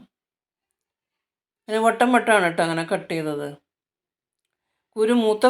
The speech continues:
കുരു ഉണ്ടെങ്കിൽ നമുക്കത് മാറ്റി കളയാം. ഇപ്പൊ ഇത് അതിനകത്ത് അത്രയ്ക്ക്, അത്രയ്ക്കധികം മൂത്ത കുരു ഇല്ല. ചെറുതായിട്ട് ചെറിയ കുരുകളുണ്ട് മൂത്തത്. അത് നമുക്ക് മാറ്റി കളയാം. ദാ നമുക്കിങ്ങനെ വട്ടം വട്ടം ഇങ്ങനെ നുറുക്കാൻ പറ്റുന്നുണ്ട്. കുരു ഒരുപാട് മൂത്ത കുരു ആണെങ്കി, ഉണ്ടെങ്കിൽ നമുക്കിതുപോലെ വട്ടത്തിൽ നുറുക്കാൻ പറ്റില്ല.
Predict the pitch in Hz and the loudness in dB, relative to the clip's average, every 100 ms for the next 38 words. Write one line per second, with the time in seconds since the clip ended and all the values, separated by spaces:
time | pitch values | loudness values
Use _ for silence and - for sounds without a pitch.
0 | 254 233 233 214 208 214 185 185 196 202 | 2 2 2 0 0 0 -2 -2 -2 0
1 | 190 170 185 185 160 175 175 175 190 196 | 0 -2 -2 -2 0 -2 -4 -2 2 2
2 | 196 202 175 202 196 196 202 196 - 175 | 2 -2 0 2 2 0 -6 -6 -8 -10
3 | 196 196 247 240 233 240 226 196 208 214 | -8 -2 0 0 0 -2 -4 -2 -2 0
4 | 214 196 156 185 240 _ _ _ _ _ | 0 -2 -2 -4 -4 _ _ _ _ _
5 | - 190 175 190 202 233 208 208 214 202 | -8 -6 0 0 0 0 0 0 -2 -2
6 | 190 190 180 165 185 170 165 160 175 175 | -4 -4 -4 -6 -6 -8 -6 -6 -4 -6
7 | 180 196 185 185 196 170 170 165 165 147 | -4 -6 -6 -6 -4 -4 -6 -8 -6 -4
8 | 156 - - 165 165 156 165 190 190 185 | -6 -10 -12 -10 -10 -10 -10 -6 -6 -6
9 | 190 190 175 180 180 185 180 170 170 175 | -6 -6 -6 -6 -6 -6 -8 -8 -8 -6
10 | 170 165 170 160 160 170 190 214 233 - | -8 -8 -6 -6 -8 -6 -2 0 -2 -6
11 | - - - 185 185 196 220 214 202 214 | -20 -20 -10 -2 0 2 0 -2 -2 -2
12 | 214 208 208 202 196 196 196 185 185 196 | 0 0 0 0 -4 -6 -4 -4 -2 -4
13 | 190 185 190 185 190 185 185 165 180 185 | -4 -4 -2 0 0 -2 -4 -6 -6 -6
14 | 175 156 160 160 143 | -6 -6 -8 -10 -12